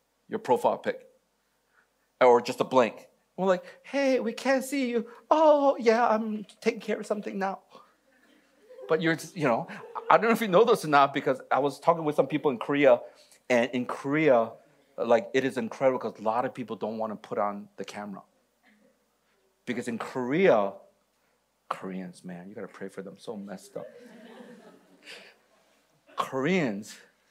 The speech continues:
in Korea, they are so consumed with how they look because of all the, uh, whatever they do,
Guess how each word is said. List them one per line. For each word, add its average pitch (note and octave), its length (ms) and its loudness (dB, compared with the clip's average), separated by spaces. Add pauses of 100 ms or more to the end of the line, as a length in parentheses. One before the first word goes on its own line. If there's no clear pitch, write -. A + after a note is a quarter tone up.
(400)
in E3+ 160 2
Korea, B2 560 -2 (840)
they C3+ 100 2
are A#2+ 100 2
so D#3+ 240 -2
consumed D#3 400 -8
with A#2+ 140 -2
how A#2+ 240 -2
they A2+ 160 -4
look G2 520 -8 (480)
because G#2 220 -10
of G2 140 -6
all G2 180 2
the, - 1120 -8 (580)
uh, G2+ 60 -6
whatever A2 340 0
they G2 140 -6
do, G#2+ 300 -10